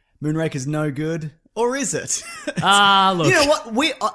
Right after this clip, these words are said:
Speaker 1: I've watched all, I haven't watched all the Connery run, Con-, Connery Bonds, but I have watched all the Roger
Speaker 2: We
Speaker 1: Moore
Speaker 2: watched them
Speaker 1: ones.
Speaker 2: together.
Speaker 1: Yeah, 'cause
Speaker 2: Yeah.
Speaker 1: they're fun.
Speaker 2: They
Speaker 1: They're,
Speaker 2: are
Speaker 1: they're
Speaker 2: fun,
Speaker 1: a lot,
Speaker 2: yeah.
Speaker 1: they're ridiculous and they're fun, and
Speaker 2: Yeah,
Speaker 1: he,
Speaker 2: yeah.
Speaker 1: and he's great.
Speaker 2: Mm.
Speaker 1: So, uh, yeah, I, I like that he is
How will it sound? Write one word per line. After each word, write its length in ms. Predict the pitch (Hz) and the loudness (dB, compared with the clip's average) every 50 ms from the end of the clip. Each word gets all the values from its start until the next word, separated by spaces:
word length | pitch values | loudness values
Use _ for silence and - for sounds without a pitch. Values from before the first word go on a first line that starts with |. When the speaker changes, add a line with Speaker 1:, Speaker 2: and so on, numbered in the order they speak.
| - 202 175 160 - _ - | -6 -10 -12 -12 -12 _ -2
Speaker 1:
I've 160 | 208 233 208 | -2 0 0
watched 240 | 214 240 - - - | 0 -2 -2 -4 -4
all, 400 | - 202 214 226 214 190 - - - | 0 2 4 4 4 2 0 -2 -2
I 80 | 185 | 0
haven't 180 | 214 214 220 196 | 0 0 -2 -4
watched 180 | 185 180 - | -6 -6 -4
all 100 | 185 180 | -4 -6
the 80 | 151 143 | -6 -6
Connery 340 | - - 151 156 175 170 147 | -8 -8 -6 -6 -4 -4 -6
run, 280 | 127 120 117 123 120 _ _ _ 123 117 | -6 -6 -8 -10 -12 _ _ _ -20 -20
Con-, 240 | - - 139 151 - - | -14 -10 -10 -10 -10 -10
Connery 320 | - 143 147 147 139 127 | -10 -8 -8 -6 -6 -6
Bonds, 240 | 120 113 117 117 120 | -8 -8 -10 -10 -8
but 80 | 127 127 | -6 -8
I 40 | 120 | -6
have 260 | 117 135 151 147 131 | -4 -2 -4 -4 -4
watched 220 | 123 127 120 - | -6 -10 -10 -8
all 100 | 131 123 | -8 -8
the 100 | 117 113 | -8 -8
Roger 220 | 113 117 110 - - | -10 -10 -10 -6 -4
Speaker 2:
We 100 | 160 160 | -2 -2
Speaker 1:
Moore 80 | 156 | -2
Speaker 2:
watched 120 | 147 135 - | -2 -2 -4
them 60 | 143 | -6
Speaker 1:
ones. 40 | 131 131 | -6 -4
Speaker 2:
together. 240 | 127 156 151 139 | -4 -2 0 0
Speaker 1:
Yeah, 200 | 233 180 117 107 | 0 0 0 -2
'cause 200 | - - 208 190 | -4 -4 -2 0
Speaker 2:
Yeah. 60 | 190 233 | 0 0
Speaker 1:
they're 80 | 151 | -2
fun. 440 | - - - 233 254 202 135 113 120 | -2 -2 0 0 0 0 -2 -4 -2
Speaker 2:
They 80 | 139 175 | 0 2
Speaker 1:
They're, 80 | 185 196 | 4 4
Speaker 2:
are 100 | 185 170 | 2 2
Speaker 1:
they're 160 | - 202 196 190 | 2 2 2 2
Speaker 2:
fun, 80 | 190 | 2
Speaker 1:
a 20 | 190 | 2
lot, 60 | 190 | 0
Speaker 2:
yeah. 40 | - | 0
Speaker 1:
they're 120 | 196 196 | 0 0
ridiculous 600 | 190 190 160 160 196 196 196 202 190 190 175 - | 0 0 0 0 0 0 -2 -4 -4 -4 -4 -4
and 80 | 185 175 | -4 -4
they're 80 | 160 156 | -4 -6
fun, 300 | 151 - 160 156 160 165 | -6 -4 -4 -4 -2 0
and 80 | 156 156 | 0 0
Speaker 2:
Yeah, 40 | 180 | 2
Speaker 1:
he, 40 | 175 | 0
Speaker 2:
yeah. 200 | 143 127 113 104 - - | 0 -2 -6 -10 -10 -8
Speaker 1:
and 120 | - 143 | -4 -2
he's 180 | 160 170 151 - | -2 -2 -2 -4
great. 400 | - 135 131 135 135 139 151 151 | -6 -6 -6 -4 -4 -4 -6 -6
Speaker 2:
Mm. 360 | - - 143 143 139 120 104 - _ _ _ _ | -8 -10 -8 -8 -8 -8 -10 -12 _ _ _ _
Speaker 1:
So, 220 | - - - 160 160 160 160 | -10 -4 0 2 2 2 2
uh, 140 | 151 160 165 127 | 0 -2 -4 -4
yeah, 120 | 170 240 226 - | -2 -4 -2 0
I, 120 | 208 208 208 202 | 0 0 2 2
I 100 | 202 202 | 0 0
like 340 | 202 196 185 196 202 196 - | 0 0 0 -2 -2 -4 -4
that 140 | 190 160 151 | -6 -4 -2
he 220 | 156 160 151 151 | -2 -2 -2 -2
is 300 | 147 143 131 123 - - | -4 -4 -6 -8 -10 -12